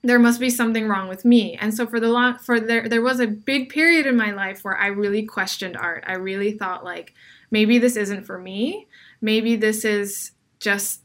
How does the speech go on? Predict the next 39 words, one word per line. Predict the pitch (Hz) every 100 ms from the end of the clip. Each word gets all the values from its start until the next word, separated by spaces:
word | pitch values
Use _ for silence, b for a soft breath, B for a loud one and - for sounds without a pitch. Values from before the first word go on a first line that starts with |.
| -
not | 208 202 196 190
what | 202 202
I'm | 185 180
meant | 175 165
to | -
do. | 170 175 190 254 285 B B -
And | 233 247
<laughs> | 247
I | 247 240
swear | - 269 240
to | 247
God, | 220 202 180
guys, | 175 190 202
like, | 220 214 B B
for | 269 254
about, | 254 262 285 254
like, | 254 233 220 - _ _ -
three | 233 240
months | 233 202 208 208
or | 190
so | - 196 170 175 208 285 254
after | 202 208 233 214
I | 202
quit | - 233
my | 202
job | 190 185 175 180
and | 190
I | 180
left | 180 185 196 -
to, | 190
like, | 170 -
travel | - 180 180 208 240 254
the | 214
world, | 196 196 185 196 240 302 - B B B -
um, | 220 208 202 202 -
I | 233
really | 262 269 254 247
thought, | 240 208 196
like, | 190 190